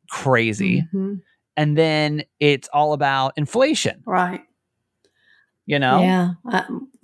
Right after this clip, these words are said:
Speaker 2: you know, I personally think it's gonna be a while because I can't see anything in the near future that's going to change all that. I mean, gas prices are starting to go down now, but certainly the cost of food and, um,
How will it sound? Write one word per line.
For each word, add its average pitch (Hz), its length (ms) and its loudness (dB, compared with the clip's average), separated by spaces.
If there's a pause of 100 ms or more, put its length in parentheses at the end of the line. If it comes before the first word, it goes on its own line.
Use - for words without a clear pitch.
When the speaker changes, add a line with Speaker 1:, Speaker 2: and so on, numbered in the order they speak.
(220)
Speaker 2:
you 190 120 0
know, 175 180 2
I 185 100 0
personally 185 520 -4
think 170 240 -2
it's 170 140 -6
gonna 170 200 0
be 185 180 0
a 202 80 -2
while 165 340 -2
because 170 320 -6
I 165 100 -2
can't 175 320 -6
see 190 440 -2
anything 180 680 -4 (600)
in 190 140 0
the 180 100 4
near 180 280 2
future 170 480 -2
that's - 180 -6
going 170 240 0
to 165 80 -2
change 185 400 -2
all 160 200 0
that. 170 180 0
I - 20 0
mean, 175 240 2
gas 175 300 -2
prices 170 480 -2
are 175 160 -2
starting 165 420 -2
to 165 80 -2
go 165 160 -2
down 185 380 -2
now, 180 400 -4
but 185 240 -4 (580)
certainly 185 760 0
the 175 100 -2
cost 175 400 -2
of 165 100 -2
food 180 640 0
and, 156 300 -4 (120)
um, 175 300 -10